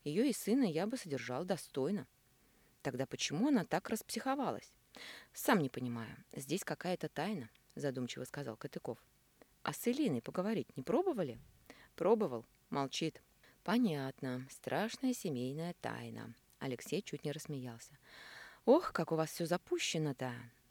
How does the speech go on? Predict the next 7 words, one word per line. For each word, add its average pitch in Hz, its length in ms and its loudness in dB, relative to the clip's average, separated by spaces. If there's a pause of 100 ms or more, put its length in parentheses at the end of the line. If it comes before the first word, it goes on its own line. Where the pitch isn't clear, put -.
(280)
«Жизнь 240 400 2
есть 269 240 2
жизнь», 185 340 2 (120)
пожал 139 260 -2
плечами 160 420 0
Ренат 123 300 -2
Алексеевич. 117 680 -8